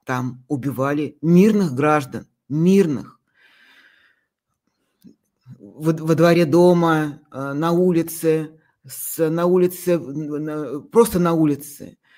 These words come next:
где, где угодно, в подвалах, э, в которых они там людей изгоняли. Всё это известно. Но видите, как легко люди, э, в это верят, как легко люди верят в то, что это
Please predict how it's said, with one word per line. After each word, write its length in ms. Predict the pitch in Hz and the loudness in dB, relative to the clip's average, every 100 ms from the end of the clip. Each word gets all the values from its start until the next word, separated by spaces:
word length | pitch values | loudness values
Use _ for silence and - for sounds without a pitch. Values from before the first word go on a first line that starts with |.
| _ _ | _ _
где, 220 | 135 127 | -18 -16
где 260 | 107 151 202 | -8 4 6
угодно, 640 | 202 165 165 147 123 113 - | 6 4 0 -2 -4 -10 -16
в 80 | - | -12
подвалах, 920 | - 196 165 185 202 185 160 - - - | -2 0 2 4 4 4 -2 -8 -14 -12
э, 140 | 139 | -12
в 80 | - | -10
которых 480 | 165 160 165 147 165 | -10 -6 -8 -8 -8
они 140 | 156 | -8
там 300 | 143 151 151 | -8 -8 -6
людей 300 | 147 156 151 | -6 -2 -2
изгоняли. 680 | 139 135 147 135 131 127 120 | -2 -4 -6 -6 -8 -10 -12
Всё 240 | - 202 214 | -6 0 0
это 280 | 208 175 151 | 0 -2 -4
известно. 580 | 156 127 147 135 - _ _ _ _ - - - _ - | -8 -8 -6 -8 -10 _ _ _ _ -20 -20 -20 _ -6
Но 80 | 233 | 0
видите, 320 | 285 277 - | 0 -2 -8
как 240 | - 202 | -4 -4
легко 580 | 196 190 - 240 247 247 - _ - | -4 -8 -4 0 0 -4 -20 _ -12
люди, 640 | 147 165 165 202 202 233 _ _ - | -4 -4 -2 -4 -4 -10 _ _ -12
э, 40 | 143 139 | -8 -8
в 80 | 131 | -6
это 180 | 151 165 | -6 -4
верят, 440 | 156 185 175 - - _ - | -4 -2 -4 -12 -20 _ -8
как 280 | 160 185 - | -6 -6 -10
легко 560 | 139 - 175 208 139 - | -14 -12 -6 -6 -6 -8
люди 340 | 123 180 127 | -4 -4 -4
верят 360 | 123 156 170 - | -4 -2 -4 -6
в 100 | - | -12
то, 140 | 139 | -10
что 200 | 151 - 143 | -8 -6 -6
это 380 | 143 143 139 | -6 -8 -10